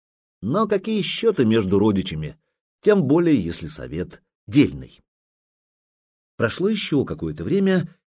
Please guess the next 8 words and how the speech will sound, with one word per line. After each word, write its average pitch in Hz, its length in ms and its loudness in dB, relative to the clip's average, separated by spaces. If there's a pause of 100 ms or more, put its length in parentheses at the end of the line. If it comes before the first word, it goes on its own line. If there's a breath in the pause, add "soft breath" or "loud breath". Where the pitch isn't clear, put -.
(160)
и 165 160 -2
издалека 185 480 -2
донесся 139 580 0
лихой 156 400 2
посвист, 147 880 2 (300)
пронзительный 139 920 2
визг 147 580 2
печенегов, 160 760 0